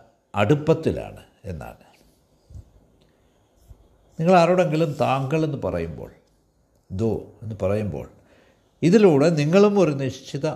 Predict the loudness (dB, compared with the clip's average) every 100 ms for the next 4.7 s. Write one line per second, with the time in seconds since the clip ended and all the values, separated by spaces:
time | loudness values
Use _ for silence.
0 | -10 -10 -6 -6 -6 -6 -8 -12 -14 -14
1 | -18 -20 _ _ _ _ _ _ _ _
2 | _ _ _ _ _ _ _ _ _ _
3 | _ _ 0 6 6 6 4 4 2 2
4 | 0 -2 0 0 0 0 0